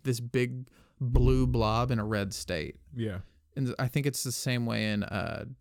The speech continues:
Speaker 1: maybe not Dallas. It could be Dallas. I could be wrong. And t-, don't listen to me. I'm not from Texas, guys. But
Speaker 2: <laughs> He don't know.
Speaker 1: I don't fucking know.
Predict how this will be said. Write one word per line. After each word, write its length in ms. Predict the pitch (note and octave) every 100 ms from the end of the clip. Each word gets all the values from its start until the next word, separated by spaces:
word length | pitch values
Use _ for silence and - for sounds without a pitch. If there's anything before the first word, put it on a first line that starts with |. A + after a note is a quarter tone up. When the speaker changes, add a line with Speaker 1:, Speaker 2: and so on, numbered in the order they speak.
| _ _ _ _ _ _
Speaker 1:
maybe 280 | B2 B2 G#2+
not 240 | F#2 -
Dallas. 480 | - - - - -
It 80 | A2
could 140 | - B2+
be 100 | -
Dallas. 420 | C2 A1+ - - -
I 40 |
could 140 | A#2+ A#2
be 80 | E2
wrong. 380 | - C2+ - - _
And 140 | - A#2+
t-, 80 | - - - - - - -
don't 160 | E3
listen 180 | C#3 -
to 60 | G2+
me. 140 | G2
I'm 160 | G2+ C3
not 160 | C3 -
from 160 | A#2+
Texas, 360 | A#2+ G2+ G2 -
guys. 320 | - F2+ - - - - C#3
But 260 | A2+ - _ _ _ -
Speaker 2:
<laughs> 280 | G#2 -
He 160 | D3+ D3
don't 200 | G2 F#2
know. 160 | E2 F#2+
Speaker 1:
I 100 | D#3+
don't 200 | C3+ G2+
fucking 260 | A#2 - F2
know. 260 | D#2+ F2+